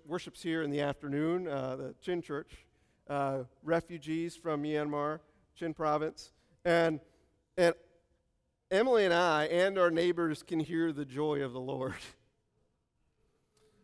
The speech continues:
Um, when I first went to one of their services,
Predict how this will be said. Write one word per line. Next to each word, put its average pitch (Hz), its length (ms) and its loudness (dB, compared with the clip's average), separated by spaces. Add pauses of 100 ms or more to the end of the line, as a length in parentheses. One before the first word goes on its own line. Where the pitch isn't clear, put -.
(140)
Um, 165 500 6 (600)
when 170 180 4
I 247 160 8
first 247 360 4
went 208 280 2
to 196 100 0
one 196 220 2
of 185 100 2
their 175 180 6
services, 156 1000 -2